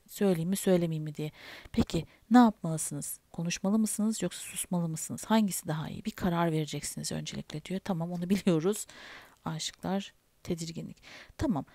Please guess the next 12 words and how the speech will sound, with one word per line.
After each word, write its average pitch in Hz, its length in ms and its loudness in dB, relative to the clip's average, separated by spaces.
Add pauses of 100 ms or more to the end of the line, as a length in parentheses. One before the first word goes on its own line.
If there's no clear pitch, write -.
(160)
madem 311 360 2
kendinizi 214 480 0
tedirgin 185 400 0
hissediyorsunuz, 156 840 -2
madem 202 400 4
ikileminiz 165 640 0
var, 226 140 2
o 226 100 -2
zaman 202 340 -2 (420)
bir - 40 -8
şey 214 160 0
söylemeyin. 170 580 0